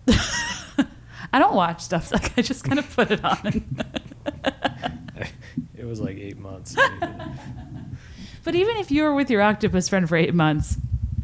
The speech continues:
Speaker 1: it is a little bit uncomfortable. It's Kate back in present time. <laughs> Such a dumb co-,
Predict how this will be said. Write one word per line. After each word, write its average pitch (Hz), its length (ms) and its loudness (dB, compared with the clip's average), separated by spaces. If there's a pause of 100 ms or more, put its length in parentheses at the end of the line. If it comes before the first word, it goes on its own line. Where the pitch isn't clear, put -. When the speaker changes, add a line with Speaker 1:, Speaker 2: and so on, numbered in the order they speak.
(380)
Speaker 1:
it 202 120 6
is 185 100 4
a 156 60 -2
little 151 180 2
bit - 120 0
uncomfortable. 165 680 2 (680)
It's - 160 -8
Kate 180 200 -6
back 175 200 -2
in 185 100 -6
present - 360 2
time. - 380 2
<laughs> 339 60 2
Such - 720 -6
a 285 40 -2
dumb 247 320 6
co-, 240 100 2